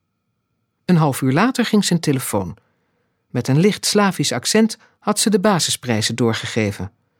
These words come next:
"Sauken vijftig euro, fieken honderd en vijfentwintig euro extra ohne condoom." Een volle donkere lach, alsof ze dat laatste geestig vond.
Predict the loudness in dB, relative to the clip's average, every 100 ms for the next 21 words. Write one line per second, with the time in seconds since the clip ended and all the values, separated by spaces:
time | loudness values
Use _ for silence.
0 | _ _ _ _ -2 2 2 2 -2 0
1 | 2 4 4 2 4 2 4 2 2 -2
2 | -4 0 0 2 4 2 0 -8 -16 _
3 | _ _ -4 -2 0 2 2 0 0 2
4 | 2 2 0 2 2 0 0 -2 0 0
5 | 2 4 2 2 0 0 0 -4 -6 -14
6 | _ _ _ _ _ _ -2 -2 2 2
7 | 2 4 2 2 0 2 2 0 -6 -6
8 | -4 -4 -2 -2 0 0 0 -2 -4 -2
9 | -2 -2 -6 -6 -4 -4